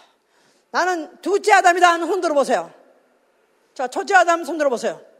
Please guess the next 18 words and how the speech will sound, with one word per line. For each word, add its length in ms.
나는 220
첫째 240
아담 260
손 140
들어보세요. 400
첫째 220
아담 200
누구라고요? 480
흙에 180
속한 300
자. 140
흙에 200
속한 320
자. 140
흙에 160
속한 240
자 280
누구죠? 260